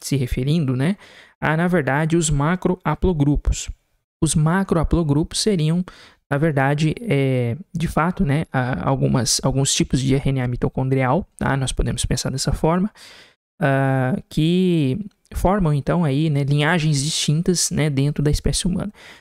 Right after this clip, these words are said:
Então, por exemplo, a gente tem o chamado macroaplogrupo L, que seria o pri-, o primeiro deles, né, a partir do qual teria se originado, então, o macroaplogrupo N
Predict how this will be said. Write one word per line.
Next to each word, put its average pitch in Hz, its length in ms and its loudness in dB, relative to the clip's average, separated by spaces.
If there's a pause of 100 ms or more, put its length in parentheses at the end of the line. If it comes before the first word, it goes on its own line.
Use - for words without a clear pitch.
Então, - 120 -2
por 196 160 2
exemplo, 160 300 0
a - 20 2
gente 147 200 -2
tem 156 120 2
o 156 100 2
chamado 143 380 0
macroaplogrupo 147 1080 0
L, 165 260 0
que - 100 -10
seria 123 280 -2
o - 20 -2
pri-, 143 260 -2
o 123 140 -4
primeiro 143 480 0
deles, 143 320 0
né, 135 160 0 (340)
a 147 80 -2
partir 135 340 0
do - 100 0
qual 135 280 0
teria 151 320 0
se - 140 0
originado, 151 600 0 (260)
então, 151 460 0
o 160 80 2
macroaplogrupo 143 1300 0
N 160 380 0